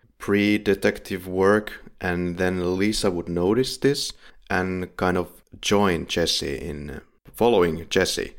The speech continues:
to solve this mystery once and for all. Instead, what happens is that Lisa completely is onboarded it from the day one, that, "Okay, so you're just followed by this, this, uh, burned out guy who actually died already and killed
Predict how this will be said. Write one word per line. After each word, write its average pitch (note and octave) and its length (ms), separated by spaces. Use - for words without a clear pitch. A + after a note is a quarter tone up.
to D#2 200
solve D#2 400
this - 220
mystery D2+ 360
once D2+ 300
and - 140
for B1+ 160
all. - 240
Instead, G2+ 480
what F#2 160
happens E2+ 480
is E2 280
that - 160
Lisa G#2+ 280
completely F#2+ 720
is G2+ 200
onboarded F2 580
it - 160
from D2+ 240
the C#2+ 260
day G2+ 220
one, D2+ 400
that, - 160
"Okay, G2 480
so A#2 200
you're A2 420
just - 240
followed F#2+ 340
by D#2+ 180
this, - 280
this, - 300
uh, E2 100
burned E2 340
out D2 280
guy D#2 220
who - 220
actually D#2+ 340
died D2+ 280
already B1+ 340
and C2+ 160
killed D2+ 360